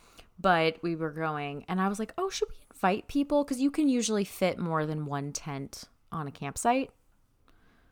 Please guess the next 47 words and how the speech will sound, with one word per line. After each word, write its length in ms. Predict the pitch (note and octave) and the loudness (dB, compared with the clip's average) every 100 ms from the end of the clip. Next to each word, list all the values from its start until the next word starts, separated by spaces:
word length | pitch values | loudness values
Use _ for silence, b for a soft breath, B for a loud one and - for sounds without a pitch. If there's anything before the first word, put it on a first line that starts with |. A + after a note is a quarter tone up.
| - | -14
So 120 | - | -6
I 20 | |
was 60 | D#4+ | -4
like, 120 | F4 - | -4 -2
"Oh, 160 | G4 | 2
we 80 | F#4 | 2
could, 160 | E4 D4 | 2 0
like, 160 | C#4+ | 0
invite 320 | B3+ A3+ A3 A3 | 0 2 0 -2
a 40 | |
couple 260 | A3+ G#3+ G#3 | -4 -2 -2
of 80 | |
friends 400 | G3 F3 E3+ E3+ | -2 -2 -2 -2
if 60 | E3 | -4
they 140 | E3+ E3 | -2 -2
wanted 240 | E3 E3 | -2 -4
to 60 | E3 | -2
bring 200 | D#3+ D#3 | -2 -2
a 60 | |
tent, 580 | D3+ E3 D3 C#3+ C#3+ - | -6 -4 -4 -4 -6 -8
and 160 | D3 C#3+ | -8 -8
we 80 | |
could, 140 | C#3+ - _ | -10 -12 _
you 100 | - | -10
know, 220 | C3+ C#3 D3 _ _ _ _ _ _ _ - | -8 -8 -12 _ _ _ _ _ _ _ -14
roast 200 | - C#3+ | -10 -6
marshmallows 500 | D#4+ D4+ C#4 A#3 G#3 F#3+ | -4 -4 -2 -2 -2 -2
and 40 | |
whatever." 360 | E3+ F3+ F3+ E3+ b b b b b b b b b b | -2 0 -2 -6 b b b b b b b b b b
And 80 | B3 | 2
in 120 | B3 | 6
the 120 | A#3 - | 6 6
end, 220 | F#3+ A3 | 4 4
we 100 | B3+ | 2
decided 440 | A#3+ - F3 F3 | 0 2 0 2
to, 120 | F3 | 0
to 220 | E3 - E3+ | -2 -4 -4
just 300 | D#3 - - | -2 -4 -4
do 160 | D#3 | -2
us, 260 | C#3+ D3+ - | 2 0 0
because 500 | G3 F#3 - F3 D#3+ - - | -4 -4 0 0 0 -6 -4
if 320 | F3+ F#3 - - - | 2 2 0 -14 2
I 160 | F3+ G#3 | 4 6
would 160 | A3+ C4 | 4 2
have 100 | C4 | 4
invited 480 | G#3+ D#3+ D3+ F3+ | 2 4 2 2
people, 500 | - G#3+ A3+ A#3 A#3+ | 2 2 2 2 2